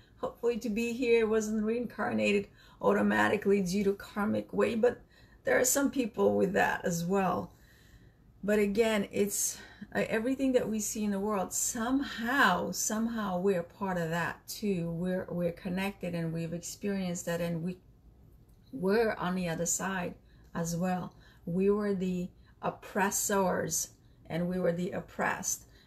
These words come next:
And it's like, when people will understand that. That's why I can't, I feel the triggers and I feel the, the anger and frustrations coming up.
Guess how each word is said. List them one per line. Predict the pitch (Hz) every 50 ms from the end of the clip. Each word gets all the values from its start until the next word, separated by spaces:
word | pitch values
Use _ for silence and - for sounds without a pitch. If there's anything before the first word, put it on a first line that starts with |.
| _ -
And | 262 160 165 185
it's | 185 185 - - -
like, | - 160 190 202 202 - - -
when | - 180 196 202 202 208 208
people | 208 233 214 - 202 196
will | 190 190
understand | 185 185 180 175 170 - - - 185 185 180 185 185 170
that. | 165 165
That's | 185 202 202 -
why | 220 220 220
I | 214 - 190
can't, | 185 - - - 208 202 196 196 208 - - - _ - - - - _ - - - _ -
I | - 180 180
feel | - - - - 254 262 277 269
the | 240 254 240
triggers | - - - 247 226 220 208 214 214 214 208
and | 196 175 170
I | 160 160
feel | 180 - - - 220 220 214 220 220 214 208
the, | 202 202 190 185 185 185 - - - - - -
the | - 165 - - -
anger | 170 185 202 208 214 208 202 202
and | 190 180 175 -
frustrations | - 190 190 208 - - - 196 202 214 - 202 190 202 -
coming | - - - 202 190 190 185 180 180
up. | 180 185 208 - -